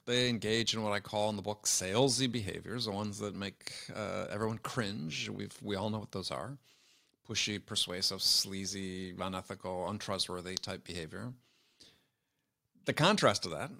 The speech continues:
as I could describe in my book, is what I call selling in, contrast to selling out. And that's, your job is that when you're selling in, it's really very simple. As a salesperson, your job is to listen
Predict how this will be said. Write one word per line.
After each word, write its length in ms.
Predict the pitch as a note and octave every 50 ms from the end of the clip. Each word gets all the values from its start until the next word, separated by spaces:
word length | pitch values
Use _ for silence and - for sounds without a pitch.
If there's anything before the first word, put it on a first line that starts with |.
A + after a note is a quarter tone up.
| C#3 - - -
as 320 | - C#3 B2 A2+ G#2 - A2
I 80 | G#2+
could 100 | G2 G2+
describe 300 | F#2+ G2+ - A2+ G#2+ G2
in 60 | G2+
my 80 | G2+ F#2
book, 260 | D#2+ D#2 - - - A2
is 120 | G#2 G#2
what 80 | G#2 G2+
I 20 |
call 160 | G2 - D#2+
selling 560 | - - - - A#2 A2 A2 G#2+ G#2+ G#2 - - _
in, 540 | - D3 A#2 G2+ F#2+ G#2+ C#3 F3+ G3+ G3 F3+ - _ _ _ _ - _
contrast 400 | - G2+ F#2 - - F#2 - -
to 60 | -
selling 280 | - - D#2 D2 D2 B1
out. 260 | D#2 G2 C3 - - -
And 140 | C3 C3 C3+
that's, 460 | D#3+ F3 - - - - - - - -
your 120 | C#3 B2+
job 280 | G#2+ B2 C#3 D3+ F#3 E3
is 140 | B2+ A2
that 140 | A#2 A2+ -
when 100 | A#2 A2
you're 100 | A2 G2
selling 420 | - - - E3 D3+ C#3 A#2+ A#2 C3
in, 440 | E3+ D3+ A2 G2 G2 A2+ D3 D3+ - - _ _ _ _ _
it's 120 | B2 A#2+ C#3+
really 200 | G3+ F3+ B2+ A2 - -
very 160 | B2 B2+ C#3+
simple. 320 | C#3 - F3 D#3 - F2+
As 120 | F#2 F2 F2+
a 40 |
salesperson, 540 | G2 - C#3+ E3+ E3 - - F2+ E2+ - B2+
your 60 | B2+
job 200 | G#2 G#2+ G#2+ A#2
is 80 | G#2+ -
to 80 | - F#2
listen 760 | F#2 F2+ F#2+ G#2+ C3+ F3 E3+ - C#3+ A#2 A2 B2 C3 D3